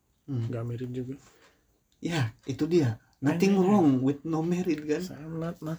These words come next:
Speaker 2: nothing wrong with me.
Speaker 1: Apakah lu
Speaker 2: Hmm.
Speaker 1: ketika nggak menikah dalam jangka dua tahun lu akan sakit ginjal tiba-tiba, kan enggak gitu.
Speaker 2: Oh. Which mean I'm not caring for myself, ya kan. Gua masih punya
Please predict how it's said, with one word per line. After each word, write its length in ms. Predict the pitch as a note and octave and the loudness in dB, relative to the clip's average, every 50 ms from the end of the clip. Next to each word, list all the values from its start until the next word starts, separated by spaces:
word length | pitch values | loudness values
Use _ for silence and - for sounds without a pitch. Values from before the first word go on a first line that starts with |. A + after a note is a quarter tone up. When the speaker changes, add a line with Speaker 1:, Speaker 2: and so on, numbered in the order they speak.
| - _ - | -10 _ -14
Speaker 2:
nothing 300 | - D#3+ E3 - E3+ E3+ | -12 -10 -8 -6 -4 -2
wrong 300 | D#3+ E3+ F#3+ G3+ E3+ C#3 | 0 0 0 0 0 0
with 100 | C3 B2+ | 0 2
me. 80 | - | 2
Speaker 1:
Apakah 380 | B2 A#2 A#2+ C#3 - - D3+ D3 | 2 4 4 2 4 2 -2 0
lu 160 | D3+ D3 D3+ | 2 2 2
Speaker 2:
Hmm. 100 | C#3 - | 2 0
Speaker 1:
ketika 380 | D#3+ D3 - C#3 - - C#3+ C3+ - - - | -2 -4 -4 -6 -6 -4 -2 -2 -2 -4 -6
nggak 400 | - - D3 C3 B2+ C#3+ A2 - - - - _ - | -6 -4 -2 2 2 2 0 0 -4 -8 -14 _ -6
menikah 460 | C#3 C#3 C#3+ C#3+ C#3+ C#3+ - C#3 C#3 | -4 0 2 2 2 0 0 -4 -4
dalam 260 | C#3 B2+ B2 C3 C3 C3+ | -2 0 0 0 0 0
jangka 240 | C3+ C3+ C3 - C#3 | 0 0 -2 -2 -2
dua 180 | C3+ C3 C3+ C3+ | 0 2 2 2
tahun 220 | C3+ C3+ C#3 C#3 C#3 | 0 0 0 2 2
lu 100 | C#3 B2+ | 2 0
akan 240 | C#3 C#3 - C#3+ | 0 -2 -2 -4
sakit 380 | C#3 D3+ C3+ - - D3+ D3 - | -4 -4 -4 -2 -2 -4 -4 -2
ginjal 420 | - B2+ C3 C3 B2+ B2+ D#3+ G3+ | 0 2 4 4 6 4 4 4
tiba-tiba, 400 | G#3 F#3+ F3 F3 E3 F3 E3+ G3+ | 4 2 2 2 2 0 0 0
kan 100 | G#3+ C4+ | 0 0
enggak 300 | C4+ C#4+ D#4 D4+ G#3 D3 C3 | 0 0 0 2 2 2 2
gitu. 180 | B2+ A#2 A#2+ A2 - - - - - | 2 0 0 -4 -6 -10 -20 -20 -14
Speaker 2:
Oh. 220 | - B2 A#2+ A#2 - _ _ _ _ _ _ _ _ _ _ _ _ _ _ - - - _ _ _ _ _ _ _ _ _ _ _ _ _ _ _ _ _ _ _ _ _ | -12 -10 -10 -10 -12 _ _ _ _ _ _ _ _ _ _ _ _ _ _ -20 -20 -20 _ _ _ _ _ _ _ _ _ _ _ _ _ _ _ _ _ _ _ _ _
Which 200 | - D3+ D3 - | -2 0 2 4
mean 320 | F3 E3+ E3 D3+ C#3 - - _ _ _ _ _ _ _ _ _ _ _ | 6 6 6 6 2 0 -6 _ _ _ _ _ _ _ _ _ _ _
I'm 180 | - E3 F3 | -2 -2 0
not 180 | F3 E3 D#3+ - | 0 0 -2 -2
caring 360 | - - C#3+ C3+ C#3+ C#3 C#3 C#3+ | 0 2 4 6 6 6 4 4
for 180 | - C3+ B2 | 2 0 0
myself, 500 | B2 A#2+ A#2 B2 A#2+ - B2+ B2 A#2+ A#2 | 0 0 -2 -2 -2 -2 -2 -2 -2 -2
ya 100 | B2 A#2 A2+ | -4 -4 -4
kan. 140 | A#2 A#2 | -4 0
Gua 160 | B2 B2+ D3 D3 | 4 6 6 8
masih 260 | C#3+ C3+ C3 A#2+ C3 | 6 6 2 0 -4
punya 500 | A2+ - B2+ A2+ A2 A2 A2 A2 A2 A2+ | -6 -6 -6 -4 -4 -2 -2 -4 -6 -8